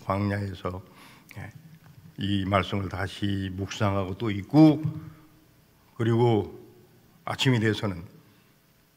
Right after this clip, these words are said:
말씀이 채워졌으니까 저 죽어가는 중국의 영혼을 위해서 복음을 전해 한 사람 한 사람 전화하다가 시간이 없어요.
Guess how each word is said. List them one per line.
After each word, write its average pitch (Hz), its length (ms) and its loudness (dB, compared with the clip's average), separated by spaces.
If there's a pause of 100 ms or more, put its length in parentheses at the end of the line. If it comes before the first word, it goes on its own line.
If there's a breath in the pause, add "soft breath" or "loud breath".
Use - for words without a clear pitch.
(1040)
말씀이 123 380 4
채워졌으니까 131 640 2 (1800)
저 - 100 -10
죽어가는 165 540 10
중국의 151 380 10
영혼을 123 400 8
위해서 107 280 2
복음을 110 400 0
전해 - 260 -10 (1300)
한 107 180 -2
사람 113 260 4
한 113 140 4
사람 110 280 2
전화하다가 104 640 -6 (3750)
시간이 139 360 6
없어요. - 180 -8